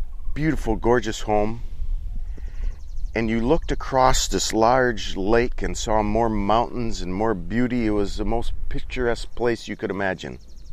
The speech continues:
And you couldn't see another home. You couldn't see a boat. You couldn't see another human being anywhere. It was just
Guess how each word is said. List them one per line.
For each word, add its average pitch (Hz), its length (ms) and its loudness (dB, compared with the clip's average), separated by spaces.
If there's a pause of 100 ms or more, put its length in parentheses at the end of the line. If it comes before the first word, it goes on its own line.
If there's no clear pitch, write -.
(1000)
And 123 100 0
you 120 80 2
couldn't 170 280 0
see 151 180 0
another 123 320 4
home. 151 480 4 (400)
You 104 100 -2
couldn't 123 260 0
see 120 340 -2
a 92 60 2
boat. 139 540 0
You 107 120 -6
couldn't 107 340 -4
see 113 380 0 (480)
another 139 320 2
human 139 400 0
being 135 380 -2 (100)
anywhere. 131 460 2
It 104 60 4
was 104 160 0
just - 260 -4